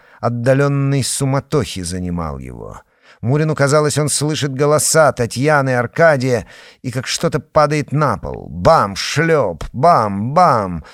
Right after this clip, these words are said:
Звук доносился из библиотеки. Мурин толкнул дверь, остановился на пороге. Брат и сестра замерли, увидев его.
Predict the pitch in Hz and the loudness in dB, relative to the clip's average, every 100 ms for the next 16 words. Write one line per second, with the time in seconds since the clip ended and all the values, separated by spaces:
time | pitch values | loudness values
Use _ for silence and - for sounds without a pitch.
0 | - _ 101 92 143 175 123 139 147 135 | -20 _ -8 -2 -2 -2 -2 -2 -2 -4
1 | 160 143 147 143 123 147 143 147 139 90 | -6 -6 -6 -6 -6 -6 -2 -2 -2 -8
2 | 82 92 82 - - - _ _ 110 165 | -10 -10 -10 -12 -20 -20 _ _ -2 0
3 | 160 135 156 147 143 160 151 113 160 170 | 0 0 0 0 -2 0 0 0 0 0
4 | - - 123 - 143 147 151 131 151 143 | -2 -2 -2 0 -2 0 -2 -2 -2 -2
5 | 131 127 95 73 58 - _ _ _ 85 | 0 -2 -2 -8 -14 -18 _ _ _ -4
6 | 101 117 110 90 95 - 117 127 - - | 0 0 0 -8 -8 -4 -2 -2 -4 -10
7 | 82 98 85 76 65 53 - _ 85 76 | -6 -2 -4 -4 -10 -14 -18 _ -12 -10
8 | 69 64 - 64 58 58 | -10 -12 -12 -12 -12 -16